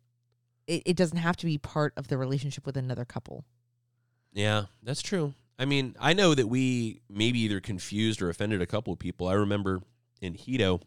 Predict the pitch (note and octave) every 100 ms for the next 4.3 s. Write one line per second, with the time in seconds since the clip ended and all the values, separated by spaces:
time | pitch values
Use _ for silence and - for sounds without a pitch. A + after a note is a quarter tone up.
0 | _ _ _ _ _ _ _ _ _ -
1 | A2+ A2 A2 E2+ G#2 G2+ F#2+ - - -
2 | G2+ D2+ D2 - - - - - - D2+
3 | E2 F#2 E2 - - - F2+ E2 D#2 D2+
4 | E2 D2+ D2+